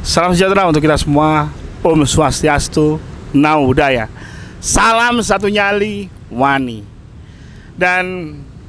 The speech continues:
alhamdulillah, Bapak Romi punya kesempatan untuk ngobrol santai bareng salah satu calon legenda dari Persebaya Surabaya. I don't know.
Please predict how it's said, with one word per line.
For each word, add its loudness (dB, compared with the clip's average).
alhamdulillah, 0
Bapak 0
Romi 2
punya -2
kesempatan -6
untuk -8
ngobrol -2
santai -10
bareng -6
salah -4
satu -10
calon -4
legenda -8
dari -12
Persebaya -2
Surabaya. -4
I 0
don't 2
know. -2